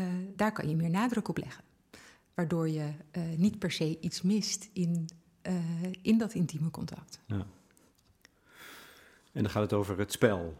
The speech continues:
Speaker 2: of de verbeelding, of het
Speaker 1: Hmm.
Speaker 2: gesprek, of de intimiteit.
Speaker 1: Precies. Ja, een, een, een massage, of een, eh, of een striptease, of een,
Speaker 2: Ja.
Speaker 1: ehm, of, eh, een, een, eh, nee, inderdaad, of een B D S M-spel wat,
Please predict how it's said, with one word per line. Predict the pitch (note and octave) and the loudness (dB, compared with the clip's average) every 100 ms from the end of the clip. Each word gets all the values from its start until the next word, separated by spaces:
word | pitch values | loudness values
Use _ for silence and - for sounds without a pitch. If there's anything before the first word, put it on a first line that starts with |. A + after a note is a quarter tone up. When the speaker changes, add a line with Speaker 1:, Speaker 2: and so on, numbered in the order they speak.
| - | -10
Speaker 2:
of | - F2 - | -6 -4 -4
de | |
verbeelding, | - G#2+ G#2 G2+ F#2+ F2 D#2+ E2 | -2 0 0 0 0 0 -4 -4
of | F#2 F2 - - - - - - - | -6 -6 -8 -14 -16 -18 -20 -14 -4
het | F#4 | -2
Speaker 1:
Hmm. | B3+ | 0
Speaker 2:
gesprek, | - A2+ A2 - F#2+ | 0 0 -2 -2 -6
of | - | -2
de | - | 0
intimiteit. | G2+ G2+ G2 - - | 2 0 0 2 4
Speaker 1:
Precies. | - E4+ - - - - | 6 4 0 -8 -14 -2
Ja, | C4 D#4+ G#3+ | 0 2 0
een, | F#3+ G3 - | 2 2 4
een, | F3+ F3 E3+ | 2 2 0
een | E3+ D#3 D#3 D#3+ - | -2 0 0 -2 -2
massage, | D#3+ D3+ D3+ A3 A3 B3+ A#3+ E3+ | -4 -2 0 0 0 2 2 0
of | D3 | 0
een, | D#3+ D3+ D#3 | 0 2 2
eh, | D#3 D3+ D#3 - | 0 -2 -2 -4
of | C#3+ | -4
een | C#3+ | -6
striptease, | - D#3+ - A3 G#3 G3+ - | -4 -6 -2 0 0 -2 -4
of | - D#3+ E3 | -4 -4 -2
een, | D#3+ D#3 | 0 0
Speaker 2:
Ja. | F#2 - - - - - | -2 -6 -16 -20 -20 -6
Speaker 1:
ehm, | F2 E2+ E3+ E3+ E3+ E3+ F3 F#3 G3 G3+ | -2 -2 -2 -2 -2 0 0 0 -2 -4
of, | F3+ - - - | -6 -6 -10 -10
eh, | F3+ F#3 - F#3+ F#3+ | -8 -6 -6 -8 -6
een, | - F3+ F3+ | -2 -2 -2
een, | F3+ F3 F3 F3+ - _ | -2 -2 -2 -4 -10 _
eh, | - - - - - | -14 -10 -10 -8 0
nee, | F#3+ E3+ | 2 2
inderdaad, | D#3+ E3 E3 - | 0 0 0 -2
of | E3+ - | -6 -2
een | F3 | 2
B | |
D | E3+ F3 F3 | 2 2 4
S | |
M-spel | E3+ F3 - D#3+ D#3+ | 4 2 2 2 2
wat, | E3 - | 0 -2